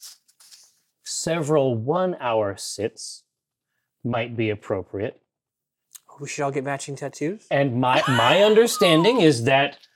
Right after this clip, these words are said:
Speaker 1: uh, is that groups of battle-hardened brethren, sisterin, uh, occasionally synchronize their iconography.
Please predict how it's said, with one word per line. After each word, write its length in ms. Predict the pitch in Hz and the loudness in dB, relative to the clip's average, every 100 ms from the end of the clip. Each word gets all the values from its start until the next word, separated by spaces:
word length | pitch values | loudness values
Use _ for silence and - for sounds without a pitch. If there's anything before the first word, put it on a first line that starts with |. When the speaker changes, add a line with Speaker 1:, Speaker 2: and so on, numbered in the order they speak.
| _ - - | _ -6 2
Speaker 1:
uh, 480 | 127 123 117 110 - | 6 6 4 2 -2
is 260 | - 131 107 | 0 0 2
that 240 | 117 117 - 131 | 0 0 -2 -4
groups 520 | 110 127 156 - - | 0 0 0 -4 -6
of 580 | - 127 120 113 107 - - _ _ - | 0 4 4 4 0 -12 -20 _ _ -4
battle-hardened 1300 | 107 156 156 165 165 151 113 151 151 139 135 123 110 _ _ | -2 4 4 4 4 2 6 8 8 6 2 0 -4 _ _
brethren, 680 | 113 139 143 123 170 196 226 _ _ _ _ _ _ - | 2 4 4 2 0 0 -4 _ _ _ _ _ _ -8
sisterin, 720 | - 262 233 - 165 170 254 - _ _ _ _ _ - _ _ | -2 -2 0 0 2 0 -4 -12 _ _ _ _ _ -20 _ _
uh, 380 | 139 135 135 135 - | 0 2 0 0 0
occasionally 680 | 139 - - 147 143 170 165 | -2 -2 2 2 2 -2 -4
synchronize 960 | - - 208 - 180 165 139 120 113 | -4 -2 -4 -4 -4 -2 -2 -2 -4
their 280 | 139 139 - | -2 -2 -2
iconography. 680 | 170 - 165 151 117 110 - | -4 -2 2 2 0 -6 -14